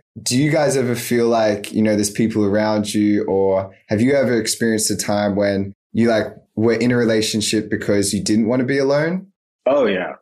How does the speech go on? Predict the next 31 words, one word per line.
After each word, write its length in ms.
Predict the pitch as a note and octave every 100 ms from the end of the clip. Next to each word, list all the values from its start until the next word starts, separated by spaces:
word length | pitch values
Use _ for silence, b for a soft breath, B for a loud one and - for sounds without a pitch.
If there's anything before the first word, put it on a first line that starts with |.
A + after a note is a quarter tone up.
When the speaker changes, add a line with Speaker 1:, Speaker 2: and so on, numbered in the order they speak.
| _
Speaker 2:
It 80 | B2
was 120 | B2+
actually 400 | C3 C3 - C#3
the 100 | A#2+
girl 240 | A#2+ A#2 A#2
I 80 |
was 120 | G#2 -
talking 300 | A#2 G#2+ G#2+
to 60 |
before 340 | F#2+ F#2 A2 G2+
I 60 |
met 200 | F#2+ F#2 - _ _ -
my 80 | F#2+
girlfriend, 340 | F#2 F#2 G2
Amanda. 460 | F#2+ F#2+ G#2+ B2 - _ _ B2+
I 680 | A#2+ A#2+ A#2+ A#2+ A#2 A2+ -
had 320 | G#2 - A2 G#2+
just 640 | A#2 A#2+ - - - - _ _ _ -
gotten 240 | G2+ G2+
out 120 | G2+
of 80 | G2
a 340 | G2 F#2 F2 D#2+
relationship 720 | G2 F#2 F2 G2 - F2 -
with 240 | F2+ E2+
my 140 | F#2+ F2
girlfriend 480 | F2+ F2 - F2 -
prior, 560 | F#2 F2 E2 E2+ - _ -
and 540 | G#2 G2 F#2+ F2+ D2+ - _ _ G#2+
I 260 | A#2 C3
have 220 | C3+ B2+
an 100 | A2